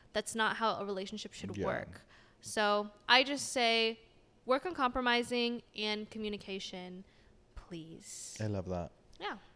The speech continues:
Speaker 2: Anyways, what's next?
Speaker 1: I'll read it.
Speaker 2: Yeah.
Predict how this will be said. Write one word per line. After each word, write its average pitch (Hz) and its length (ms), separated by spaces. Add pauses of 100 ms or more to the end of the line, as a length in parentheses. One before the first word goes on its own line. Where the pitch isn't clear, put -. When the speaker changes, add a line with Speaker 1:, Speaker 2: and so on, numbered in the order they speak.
(160)
Speaker 2:
Anyways, 98 460
what's - 200
next? - 520 (880)
Speaker 1:
I'll 226 180
read - 120
it. 98 100 (140)
Speaker 2:
Yeah. 92 320